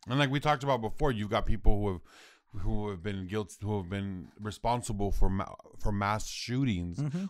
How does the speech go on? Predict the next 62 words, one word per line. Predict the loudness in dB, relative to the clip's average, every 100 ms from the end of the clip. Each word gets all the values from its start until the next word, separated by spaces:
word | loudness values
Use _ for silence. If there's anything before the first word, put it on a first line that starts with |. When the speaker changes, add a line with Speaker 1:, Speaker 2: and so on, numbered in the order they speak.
| 0
Speaker 1:
who |
haven't | 2 2
even | 0 -2
been | -6
tried | -8 -4 -4 -4 -2
yet. | -2
Speaker 2:
Right. | -2 -6 -8
Yep. | -10 _ _ -6
Speaker 1:
You | -2
know |
what | 0
I | 0
mean? | 0 2
Like, | 2
Speaker 2:
Mm-hmm. | 0 -2
Speaker 1:
like, | -6 -8
Speaker 2:
Who | 10 12
were, | 12 12
Speaker 1:
seriously? | 10 6 -4 -20 -8
Speaker 2:
who | -2
was | -2 0
that | 4
guy | 6
who, | 6 4
I | 2
think | -2 2
they | 4
shot | 4 6 6
up | 6
the, | 6 8 8 6 2 -4 _ -2
they | -2
shot | 2 2 2
up | 2
a, | -2 0
a, | -2 0
the | -2
church | 0 -2 -2 -8 -16 _ _ _ _ -8
in | -4 0
Georgia, | 2 0 0 -4 0
something | 2
like | 4
Speaker 1:
Yeah. |
Speaker 2:
that, | 4 6
where | 6 6
they | 6
took | 4 2 2
him | 0
to | 2 2 2 0 -2
McDonald's | -4 0 2 4 6 6
Speaker 1:
Taylor, | 6
Speaker 2:
to |
get | 4 4
Speaker 1:
Taylor. | 4 4 4 2 -2
Speaker 2:
food, | -4
something, | 2 4 4 0 -10 _ _ _ _ _ -2
where, | 2 4 2
where | 2 2 4
Speaker 1:
Yeah. | 2
Speaker 2:
they, | 2
they | 4
took | 2 0
him | -2 -4